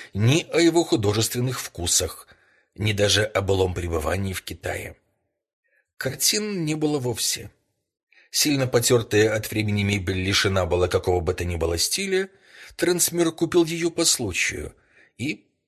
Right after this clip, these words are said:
любил хвастать дешевизной своей обстановки. Книг в комнате также не было.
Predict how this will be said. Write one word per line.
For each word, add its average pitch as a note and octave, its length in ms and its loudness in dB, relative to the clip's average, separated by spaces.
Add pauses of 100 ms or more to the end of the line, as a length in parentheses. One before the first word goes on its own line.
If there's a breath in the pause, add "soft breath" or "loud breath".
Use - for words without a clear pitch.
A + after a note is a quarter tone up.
(140)
любил G#2 400 0
хвастать D3+ 920 0
дешевизной G#2+ 840 0
своей A#2 540 -2
обстановки. - 840 -8 (1120)
Книг G#2 320 -6
в - 120 -8
комнате G2+ 420 -4
также D2+ 400 -6
не C#2+ 120 -10
было. D#2 300 -10